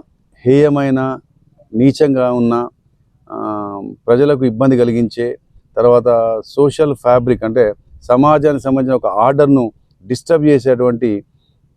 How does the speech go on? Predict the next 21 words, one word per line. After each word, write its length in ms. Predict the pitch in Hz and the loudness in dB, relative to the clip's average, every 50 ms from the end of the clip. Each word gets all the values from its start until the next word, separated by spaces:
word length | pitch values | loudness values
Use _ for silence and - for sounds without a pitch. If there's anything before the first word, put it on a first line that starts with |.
| _ - | _ -4
కంటెంట్స్ 640 | 120 127 143 143 - 131 113 95 - - - - _ _ - | 0 0 0 2 0 0 -2 -4 -6 -12 -20 -20 _ _ -4
ఇలాంటివి 380 | 113 123 131 135 131 117 120 117 | -2 0 0 0 0 0 0 0
ఏమైనా 260 | 117 113 113 110 110 | 0 0 0 0 0
ఉంటే 260 | 113 123 117 120 110 | -2 -2 0 2 2
ఆ 120 | 110 113 110 | 2 2 2
వీడియోస్ 480 | 98 104 120 131 131 143 139 127 - | 2 2 0 2 2 2 2 0 0
కావచ్చు, 360 | - 123 117 110 - - 131 - - | -2 -2 -2 -2 -2 -4 -8 -8 -8
ఫోటోలు 280 | 117 117 110 123 120 110 | -8 -6 -4 -2 -2 0
కావచ్చు, 400 | 107 104 101 - - 135 117 - _ _ _ _ _ - | 0 -2 -2 -2 -4 -6 -6 -6 _ _ _ _ _ -12
ఇష్టం 400 | 123 117 - - _ - 185 180 | -12 -12 -12 -10 _ -4 -2 -2
వచ్చినట్టుగా, 720 | 170 151 - - 147 143 131 123 - 135 135 127 120 117 113 _ _ _ _ _ _ _ _ - | -2 -2 -2 -2 -2 -2 0 0 0 2 2 2 2 0 -2 _ _ _ _ _ _ _ _ -10
ఆ, 360 | - 117 113 110 107 104 104 - - - | -6 -4 -4 -4 -4 -4 -6 -10 -10 -4
అన్ని 340 | - 120 139 165 170 175 156 | 0 2 4 4 4 2 2
సోషల్ 340 | 120 143 147 131 - 156 143 | 0 0 -2 0 0 -2 0
మీడియా 260 | 143 143 135 135 131 | 2 2 4 4 2
ప్లాట్ఫామ్‌లో, 800 | 120 - 123 120 113 - - 120 117 117 120 120 113 104 104 104 _ _ _ _ _ _ _ _ _ - - | 2 2 0 -2 -2 -2 -4 -6 -4 -2 -2 -2 -2 -2 -2 -6 _ _ _ _ _ _ _ _ _ -14 -10
ఆ, 320 | 107 107 104 101 98 98 | -8 -6 -6 -6 -4 -2
వెంట 240 | 98 120 139 143 131 | 0 2 2 2 2
వెంటనే 360 | 160 156 160 147 139 147 147 | 2 2 2 0 2 0 0
షేర్ 300 | 127 - - 131 139 139 | -2 0 2 2 2 2
చేసి 480 | 127 131 135 131 127 - 131 117 113 117 | 4 2 0 0 0 -2 -6 -6 -6 -8